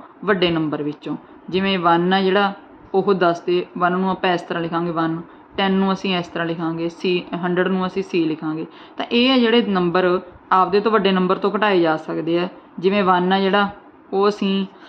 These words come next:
<coughs> ਇਹਦੇ ਤੋਂ ਘਟਾ ਸਕਦੇ ਹਾਂ ਤੇ ਇਹਦੇ ਤੋਂ ਘਟਾ ਸਕਦੇ ਹਾਂ, ਇਹਨਾਂ ਦੋਨਾਂ ਤੋਂ ਘਟਾ ਸਕਦੇ ਹਾਂ। ਜਿਹੜਾ ਇਹ ਹੈਗਾ ਟੈਨ ਹੈ, ਟੈਨ ਨੂੰ ਅਸੀਂ ਇੱਕ ਐਲ ਤੋਂ ਘਟਾ ਸਕਦੇ ਹਾਂ, ਇੱਕ ਸੀ ਤੋਂ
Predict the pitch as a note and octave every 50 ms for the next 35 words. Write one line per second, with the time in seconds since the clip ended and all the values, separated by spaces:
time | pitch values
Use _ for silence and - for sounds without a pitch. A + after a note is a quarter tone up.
0 | - - - - - - - - - C#4 F#3+ D#3 - - - - - - - -
1 | - - - - - - - - - - _ _ _ - G3+ F#3+ G#3 G#3 A#3 A3
2 | A3+ G#3+ A#3 A3 A3 - G#3+ G3 G3 F#3+ G3+ G#3+ G3+ G3+ F#3+ - - A3 - -
3 | F3 F3 E3 F#3 E3 F#3 E3+ F3 E3 E3 - - - - - D3+ D3+ D#3 E3 -
4 | - - F#3+ F#3 F3+ F3+ F3 F3+ F3+ F#3 G3 F#3+ G3 F#3+ F#3+ F#3+ F#3 E3+ E3+ -
5 | D#3+ D#3+ D#3 D#3 - - - - - - - - G#3 A#3 - - - G3+ A3 C4
6 | B3+ A#3+ A3+ A3+ A#3+ A#3+ A#3 A#3 - - - - - - - - - - - -
7 | - - - - G3 F#3+ F#3+ G3 G#3 A3+ G#3+ G#3+ G#3+ G#3+ G#3 G3+ G3+ G#3 G#3+ G#3
8 | G#3 G3+ - A3 G#3+ G#3 G#3 - - - F#3+ F3+ F3 F3+ F#3 G#3 G3+ G#3 A3 G#3+
9 | G#3 G#3 - G3 F#3+ F#3 F#3+ F#3+ F#3+ F#3 F#3 - F#3+ - F#3 E3 D#3 D#3+ E3